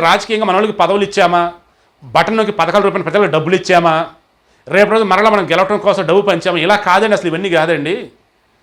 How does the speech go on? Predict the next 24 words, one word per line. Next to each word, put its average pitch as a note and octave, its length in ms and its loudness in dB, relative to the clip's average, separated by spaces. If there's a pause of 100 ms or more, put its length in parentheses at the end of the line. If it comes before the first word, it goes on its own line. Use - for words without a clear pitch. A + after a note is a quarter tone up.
(540)
రాజకీయం A3+ 580 0 (100)
వేరే, A#3 220 4 (600)
పరిపాలన A3 520 2
అభివృద్ధి G3 340 -2
వేరే F#3+ 160 2
అన్నట్టుగా F3+ 360 -2
ఉండాలి. E3 220 2 (100)
Just E3 240 -2
like F3+ 140 -2 (500)
Stalin G3 440 0
in F3+ 80 -2 (340)
తమిళనాడు E3+ 560 0 (600)
అన్నట్టు A3 300 2
కూడా F3+ 140 -2
హితబద్ధ G#3 360 0
చేసిన G3 140 -2 (100)
మరికొంతమంది F#3 400 -2
అంటూ E3 260 -2
ఉన్నారు. F#2+ 220 -14 (800)
So - 40 -14 (120)
ఇవన్నీ F#3+ 240 2
కూడా A3 180 4
ఊహాగానాలే, A3+ 560 2 (100)
కానీ B3 220 0